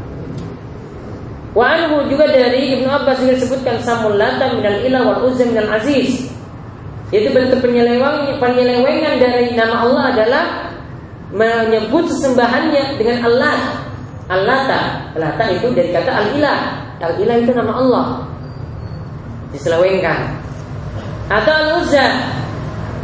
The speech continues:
Itu dari kata Al-Aziz. Sembahannya dikatakan Uzza. Tadi penyelewengannya seperti yang tadi kita sebutkan. Atau kata Al-, Al-, dari Al-Amas juga disebutkan, "Yudkhiluna fiha ma laysa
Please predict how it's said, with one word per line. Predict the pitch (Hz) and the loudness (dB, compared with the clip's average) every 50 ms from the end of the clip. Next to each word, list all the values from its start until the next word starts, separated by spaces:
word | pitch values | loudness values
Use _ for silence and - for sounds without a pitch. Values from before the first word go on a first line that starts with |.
| - - | -4 0
Itu | - 254 254 | 2 4 4
dari | 311 285 269 | 4 4 4
kata | 269 262 285 | 2 2 2
Al-Aziz. | 277 269 269 269 269 247 254 311 311 277 254 247 - - - | 2 2 2 2 0 0 2 2 2 2 2 0 -2 -2 0
Sembahannya | 269 262 254 254 247 277 302 339 330 | 0 2 2 4 2 2 2 2 0
dikatakan | 311 - 285 269 269 254 247 - - - 339 | 2 4 4 4 4 2 2 0 0 2 2
Uzza. | 339 285 - - 247 196 160 240 - - - - - - - - - - - - - - - - - - - - | 0 0 4 4 4 4 4 0 -4 -4 -6 -8 -8 -8 -8 -8 -10 -10 -10 -12 -10 -10 -10 -10 -10 -10 -8 -6
Tadi | 147 - 190 202 | -4 0 0 2
penyelewengannya | 196 190 185 185 180 180 170 170 170 165 165 170 175 190 220 240 | 2 2 2 2 2 0 2 2 2 2 2 2 0 0 0 0
seperti | 240 - - - 185 190 180 | -2 -2 -4 -2 -2 -2 0
yang | 190 | 0
tadi | 196 196 185 180 | 0 0 2 2
kita | 180 185 175 | 2 0 0
sebutkan. | 180 160 151 151 151 135 131 123 123 120 127 - - - - - - - - - - - - - - - - - - - - - - - - - - - - - - - - - - - - - - - - - - | 0 -2 -2 -2 -2 -4 -2 -2 -4 -4 -6 -8 -12 -14 -14 -14 -14 -12 -12 -14 -14 -14 -14 -14 -14 -14 -16 -16 -16 -16 -16 -14 -14 -14 -14 -14 -14 -14 -14 -14 -14 -14 -14 -14 -14 -14 -14 -14 -14 -14 -10 -2 0
Atau | 233 247 302 | 2 2 4
kata | 311 302 311 | 2 4 2
Al-, | 294 285 277 277 269 269 262 254 262 - 294 262 - 247 | 2 2 2 0 0 0 -2 -2 -4 -4 -4 -4 0 0
Al-, | 240 240 | 2 4
dari | 233 240 262 | 4 4 4
Al-Amas | 247 254 254 254 247 240 - 277 285 - 262 | 4 2 2 2 0 0 0 0 0 0 2
juga | 247 254 247 - | 2 2 2 2
disebutkan, | - 240 247 247 262 262 262 247 240 233 226 226 226 214 | 0 0 0 0 0 0 0 0 0 0 0 0 0 0
"Yudkhiluna | 214 214 208 202 - 202 190 196 233 269 269 254 226 208 190 - - - | 0 2 0 0 -2 0 0 2 2 2 2 2 2 0 0 -2 -4 -4
fiha | 233 247 240 233 226 247 262 247 226 | -4 0 0 2 2 2 0 0 -2
ma | 214 214 | 0 0
laysa | 202 185 185 - | 0 0 0 0